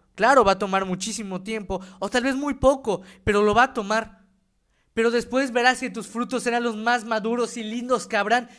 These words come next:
en ese jardín en el que verás que todo lo que bueno que has hecho será para ti y tal vez para todos los demás. Da el corazón en todo.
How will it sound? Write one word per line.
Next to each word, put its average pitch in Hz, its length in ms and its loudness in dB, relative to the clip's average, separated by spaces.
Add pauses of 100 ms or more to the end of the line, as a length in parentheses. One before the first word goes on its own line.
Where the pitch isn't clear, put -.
(140)
en 254 140 -6
ese 277 180 -6
jardín 269 520 -2
en 254 100 -4
el 233 160 -4
que 240 120 -2
verás 233 340 0
que 269 140 -6
todo 359 360 4
lo 302 100 4
que 294 120 2
bueno 277 340 2
que 269 80 -4
has - 140 -2
hecho 262 220 -2
será 240 360 6
para 233 300 -2
ti 277 440 -2 (520)
y 226 100 0
tal 285 140 4
vez 285 120 -2
para 247 200 -2
todos 277 180 6
los 240 160 4
demás. 240 500 -2 (1500)
Da 240 280 0
el 233 140 0
corazón 208 540 0
en 190 200 -6
todo. 208 540 2